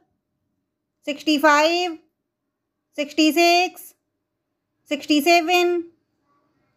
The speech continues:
सिक्सटी एट, सिक्सटी नाइन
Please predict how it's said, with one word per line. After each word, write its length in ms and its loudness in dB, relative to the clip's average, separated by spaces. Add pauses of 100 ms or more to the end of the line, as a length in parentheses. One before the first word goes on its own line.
सिक्सटी 380 0
एट, 500 0 (1120)
सिक्सटी 320 -2
नाइन 640 0